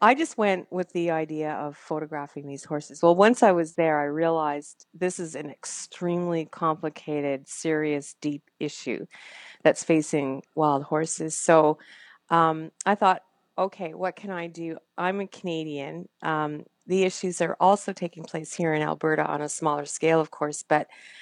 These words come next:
um, throughout the American Southwest, there's a war on America's wild horses right now.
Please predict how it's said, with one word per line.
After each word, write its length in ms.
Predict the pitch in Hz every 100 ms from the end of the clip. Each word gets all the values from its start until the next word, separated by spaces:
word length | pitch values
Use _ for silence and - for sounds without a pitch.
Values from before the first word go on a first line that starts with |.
| - -
um, 440 | 156 156 151 151 - -
throughout 220 | - 175
the 100 | 170
American 460 | 165 160 160 165 165
Southwest, 840 | - 151 - 156 151 143 - - _ _ _ -
there's 140 | 185 196
a 60 |
war 520 | 196 208 208 196 175
on 320 | 147 151 151 -
America's 560 | 156 151 147 147 147 147
wild 240 | 135 131
horses 460 | 143 135 - - 147
right 200 | - -
now. 340 | 135 50 50